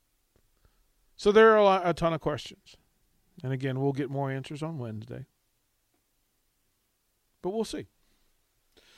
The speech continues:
We'll see. 'Cause I'm, I'm, I'm not sure. Um, I, I, in the next segment, I will talk about women's volleyball 'cause that, that, that was exceptional to watch. Uh, the journey for this team has been pretty s-,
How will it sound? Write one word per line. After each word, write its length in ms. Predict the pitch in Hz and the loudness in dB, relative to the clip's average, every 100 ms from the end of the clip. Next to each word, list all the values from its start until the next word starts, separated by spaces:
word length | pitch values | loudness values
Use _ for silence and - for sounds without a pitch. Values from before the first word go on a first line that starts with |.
| _ | _
We'll 120 | 208 185 | -2 2
see. 240 | 175 135 - - - _ _ _ _ _ _ _ _ - | 0 -2 -10 -20 -20 _ _ _ _ _ _ _ _ -8
'Cause 160 | 151 139 | -4 -2
I'm, 220 | 147 147 | -2 -6
I'm, 160 | 156 147 | -8 -10
I'm 180 | 147 139 | -10 -12
not 160 | 135 | -14
sure. 240 | - 135 120 - - - | -14 -16 -18 -20 -20 -2
Um, 360 | 180 185 180 - _ - | 2 4 2 -6 _ -6
I, 120 | 165 - | -6 -2
I, 120 | 175 | -2
in 220 | 190 196 | -2 -2
the 60 | 208 | -2
next 200 | 233 - | -2 0
segment, 200 | 220 190 | -2 2
I 40 | |
will 160 | 185 190 | 2 2
talk 160 | 175 175 | 0 -4
about 220 | 156 143 _ 170 _ - | -4 -6 _ -20 _ -12
women's 240 | 165 147 | -10 -6
volleyball 520 | 151 151 151 151 151 | -4 -2 -2 -4 -6
'cause 280 | - 123 - - _ | -8 -12 -14 -20 _
that, 160 | 151 - 139 | -18 -14 -10
that, 200 | 139 135 | -10 -10
that 160 | 151 | -14
was 100 | 123 | -14
exceptional 580 | 131 - 139 - 156 156 _ _ _ - - - _ _ - | -14 -12 -12 -12 -14 -16 _ _ _ -20 -20 -20 _ _ -12
to 80 | 127 | -6
watch. 440 | 127 143 - - _ _ _ _ _ _ _ _ _ _ _ _ _ - | -4 -6 -10 -20 _ _ _ _ _ _ _ _ _ _ _ _ _ -10
Uh, 540 | 123 120 120 120 123 113 | -6 -4 -4 -6 -6 -8
the 140 | 120 | -8
journey 380 | 110 139 151 147 | -2 0 2 0
for 140 | - | -4
this 140 | 139 131 | -8 -8
team 260 | 160 143 | -8 -8
has 100 | 139 | -10
been 180 | 127 135 | -12 -12
pretty 220 | 135 139 | -8 -8
s-, 160 | 127 | -10